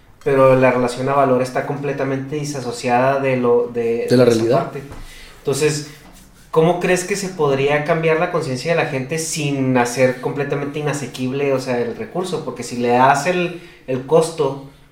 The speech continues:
Speaker 1: con el valor que, que representa, pues muy poca gente va a poder acceder a ella.
Speaker 2: Tú lo estás haciendo, y cada quien desde sus trincheras. Tú, con esta conversación que salga publicada,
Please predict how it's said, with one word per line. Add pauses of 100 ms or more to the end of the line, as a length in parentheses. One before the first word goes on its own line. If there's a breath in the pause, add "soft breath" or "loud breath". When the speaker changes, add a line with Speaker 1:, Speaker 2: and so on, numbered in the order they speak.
(120)
Speaker 1:
con
el
valor
que, (120)
que
representa,
pues (100)
muy
poca
gente
va
a
poder
acceder
a
ella. (200)
Speaker 2:
Tú
lo
estás
haciendo, (140)
y
cada
quien
desde
sus
trincheras. (640 soft breath)
Tú,
con
esta
conversación
que
salga
publicada,